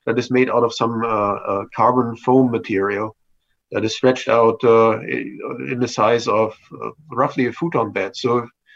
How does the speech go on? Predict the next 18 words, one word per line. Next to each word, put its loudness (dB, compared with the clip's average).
if 0
you're 4
not 6
a 4
too -4
tall 0
person, 0
uh, 2
you -2
could, 2
you -8
could 0
basically 0
stretch -2
out 0
on -2
it, -4
uh, -4